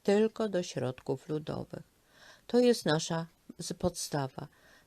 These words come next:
Nasze warzywa powinny być przyjazne dla środowiska i naszego zdrowia. Oczywiście łatwiej byłoby wziąć specjalistyczne chemikalia, ale tu nie chodzi też o nas. Radzę wam,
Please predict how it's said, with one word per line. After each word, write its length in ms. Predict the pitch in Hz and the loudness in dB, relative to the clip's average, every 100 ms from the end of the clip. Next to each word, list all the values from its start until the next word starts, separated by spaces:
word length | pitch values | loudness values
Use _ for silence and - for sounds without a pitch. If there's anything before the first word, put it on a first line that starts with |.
| - | 2
Nasze 300 | 185 202 185 | 2 2 2
warzywa 480 | 175 170 202 185 | 2 2 2 2
powinny 520 | 180 170 151 156 147 147 | 0 -2 -2 -4 -4 -4
być 220 | 147 - | -6 -8
przyjazne 680 | - - 208 160 160 165 156 | -6 0 2 2 2 0 0
dla 240 | 151 196 | 2 0
środowiska 1120 | - 233 226 190 190 156 139 - - 139 151 - _ | -4 -4 -2 0 -2 -2 -6 -6 -4 -4 -4 -12 _
i 300 | 160 151 180 | -2 -2 -4
naszego 520 | 185 165 165 - - 139 | -4 -4 -4 -6 -4 -6
zdrowia. 540 | - - - - - - _ _ - - _ | -6 -6 -6 -6 -12 -14 _ _ -20 -20 _
Oczywiście 720 | - 208 - 214 277 - 247 | -4 -2 -2 -2 -2 2 4
łatwiej 540 | 196 202 262 - 165 147 | 6 6 2 0 0 2
byłoby 480 | 151 160 156 160 151 | 0 0 0 2 0
wziąć 440 | 156 165 160 160 | 0 0 0 -2
specjalistyczne 1040 | - 165 - 165 160 160 - 160 - - 151 | -4 -4 0 -2 -2 -6 -2 -2 -2 -6 -6
chemikalia, 840 | - 151 151 - 143 143 143 147 - _ - _ | -4 -4 -4 -2 -2 0 -4 -8 -10 _ -20 _
ale 240 | - 226 240 | 0 4 4
tu 160 | 240 | 4
nie 180 | 240 220 | 2 0
chodzi 560 | 214 170 165 - 156 185 _ | 0 -2 -2 -4 -4 -6 _
też 300 | - 165 - - | -2 -2 -2 -6
o 160 | 139 139 | -4 -4
nas. 360 | 139 165 - - _ _ _ | -6 -12 -16 -20 _ _ _
Radzę 460 | 151 160 220 - 151 | -2 2 2 2 0
wam, 380 | 131 - - | 0 -4 -4